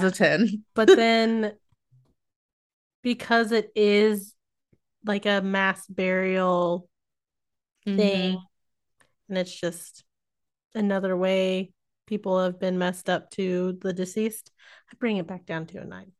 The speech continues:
Speaker 1: But the
Speaker 2: Yeah.
Speaker 1: Rougarous, holy crap.
Speaker 2: Yeah, if you just, if it was just that story, I would definitely, <laughs> I would be like, "Let's turn this up to eleven."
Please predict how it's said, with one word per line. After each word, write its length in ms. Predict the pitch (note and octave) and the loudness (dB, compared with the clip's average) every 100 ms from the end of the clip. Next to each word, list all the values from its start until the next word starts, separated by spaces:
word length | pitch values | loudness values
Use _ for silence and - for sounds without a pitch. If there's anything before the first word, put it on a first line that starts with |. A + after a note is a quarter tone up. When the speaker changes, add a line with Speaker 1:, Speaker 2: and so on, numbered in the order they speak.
| _ - - - | _ -20 -12 -6
Speaker 1:
But 120 | G#3 | 0
the 100 | F#3+ | 4
Speaker 2:
Yeah. 220 | F#3 G4 | 6 6
Speaker 1:
Rougarous, 400 | G#3+ F3+ F3 - | 4 -4 -10 -14
holy 420 | - A#3+ G#3 F#3 - | -10 -6 -6 -10 -18
crap. 400 | - F#3+ - - _ _ _ _ _ _ | -18 -16 -16 -18 _ _ _ _ _ _
Speaker 2:
Yeah, 360 | E3+ D#3+ A#2+ A2+ | -4 0 2 2
if 180 | - G3+ | 2 0
you 380 | G3 - G#3+ B3+ | -4 -8 -4 -4
just, 280 | C4+ D4 - - - - - - | -2 -6 -8 -20 -20 -20 -12 -2
if 180 | A#3 A3+ | 0 2
it 100 | C#4+ | 2
was 220 | C#4 G3+ | 2 0
just 280 | A3 G3+ - | -4 -2 4
that 320 | G3+ G3 - | 6 6 2
story, 680 | - - F#3+ G3 G#3 A3 | -6 2 4 4 2 2
I 140 | G3+ F3+ | 2 2
would 160 | F3 E3 | 2 0
definitely, 840 | E3+ - E3+ D#3 E3+ E3+ F3 F3+ - _ | 0 0 -4 -2 0 2 2 0 -6 _
<laughs> 140 | - - | -14 -12
I 200 | - G#3+ | -4 0
would 300 | G3+ F3+ - - G#3 - | 2 0 -4 -8 -8 -6
be 140 | - G3 | 2 4
like, 200 | F#3 E3+ | 4 6
"Let's 220 | G3 G3 | 4 4
turn 240 | - F#3 | 2 2
this 200 | E3 E3+ | 2 0
up 180 | D#3 C#3+ | -2 -2
to 140 | - B2+ | 0 0
eleven." 520 | C3 - - - | 2 0 -2 -4